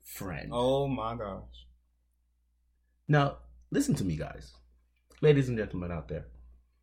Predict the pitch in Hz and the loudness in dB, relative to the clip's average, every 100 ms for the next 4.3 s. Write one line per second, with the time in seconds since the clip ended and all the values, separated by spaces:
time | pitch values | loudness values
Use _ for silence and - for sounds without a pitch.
0 | _ _ _ _ _ _ _ _ _ _ | _ _ _ _ _ _ _ _ _ _
1 | _ _ _ _ _ _ _ _ _ _ | _ _ _ _ _ _ _ _ _ _
2 | _ _ _ - 240 156 - - - - | _ _ _ 12 12 12 12 -8 -14 -20
3 | - _ _ _ 127 185 196 165 - - | -20 _ _ _ 8 10 12 10 8 -2
4 | 98 - - | -2 -4 -12